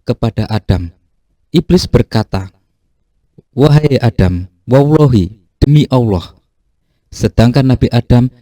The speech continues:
tidak pernah menyangka bahwa ada makhluk yang berani memakai nama besar Allah, kemudian dia berdusta kepadanya. Jadi intinya, Nabi Adam tertipu oleh iblis karena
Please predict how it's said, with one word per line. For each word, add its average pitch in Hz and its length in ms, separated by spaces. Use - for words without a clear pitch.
tidak 143 320
pernah 127 320
menyangka 135 800
bahwa 139 400
ada 123 240
makhluk 127 480
yang 117 160
berani 131 560
memakai 135 560
nama 123 320
besar 104 400
Allah, 101 320
kemudian 113 680
dia 135 240
berdusta 107 720
kepadanya. 98 760
Jadi - 480
intinya, 120 480
Nabi 127 320
Adam 113 400
tertipu 117 480
oleh 107 160
iblis 104 480
karena 156 320